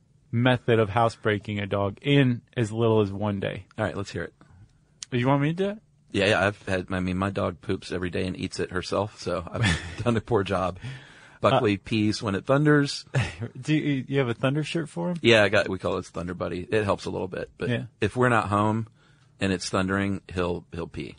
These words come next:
Speaker 1: Do you give him sedatives or anything?
Speaker 2: No, it's just, you know, I just clean up the pee.
Speaker 1: Gotcha, okay. All right, so
Speaker 2: Yeah.
Speaker 1: if you have a puppy,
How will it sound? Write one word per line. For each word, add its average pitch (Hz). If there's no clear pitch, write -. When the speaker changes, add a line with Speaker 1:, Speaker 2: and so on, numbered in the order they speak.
Speaker 1:
Do -
you 120
give 123
him 107
sedatives 113
or 135
anything? 143
Speaker 2:
No, 147
it's 135
just, -
you 117
know, 98
I 104
just 101
clean 95
up 98
the -
pee. 90
Speaker 1:
Gotcha, 107
okay. 110
All 131
right, 113
so -
Speaker 2:
Yeah. 82
Speaker 1:
if -
you 127
have 123
a 123
puppy, -